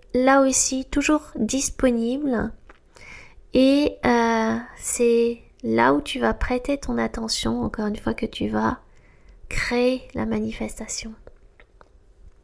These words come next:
Donc, le souffle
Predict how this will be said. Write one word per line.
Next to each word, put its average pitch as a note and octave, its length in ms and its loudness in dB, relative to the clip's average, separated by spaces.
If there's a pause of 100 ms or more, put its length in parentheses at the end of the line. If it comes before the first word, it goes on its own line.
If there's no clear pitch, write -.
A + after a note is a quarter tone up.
(640)
Donc, A#3 340 0 (720)
le A#3+ 80 4
souffle - 580 -2